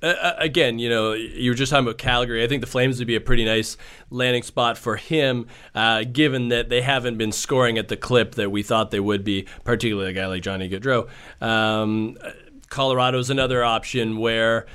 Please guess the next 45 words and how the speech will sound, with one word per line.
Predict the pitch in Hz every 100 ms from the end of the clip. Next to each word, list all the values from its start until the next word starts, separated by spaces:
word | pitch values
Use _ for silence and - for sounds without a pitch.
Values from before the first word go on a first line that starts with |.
| - -
you | 117
know, | 113
eh, | 175 170
you're | 190
trading | 170 - 196 180
outside | 165 156 160 147
of |
your | 127
conference | 117 120 117 110 123 -
if | 110
you're | 120
Marc | 117 113 107
Bergevin, | 117 113 107 120 135
and | 196 185
some | - 247
G | 156 151 135
Ms | 120
don't | 117 110
care | 120
about | 104 104 98
that. | 101 101 104 - - -
Um, | 120 113 110 107 104 104
but | 165 156 135
just | 143 131
for | 139
the | 143 127
sake | 165 156
of | 139 127
argument, | 127 120 113
you | 113
know, |
because | 113 117 151 135
we've | 123
been | 110
talking | 123 117
about | 117
a | 110
couple | 131 123 110
of |
different | 107 104 117
wingers | 117 110 104 -
here | 104
who | 107
can | 98 98
score, | - 196 131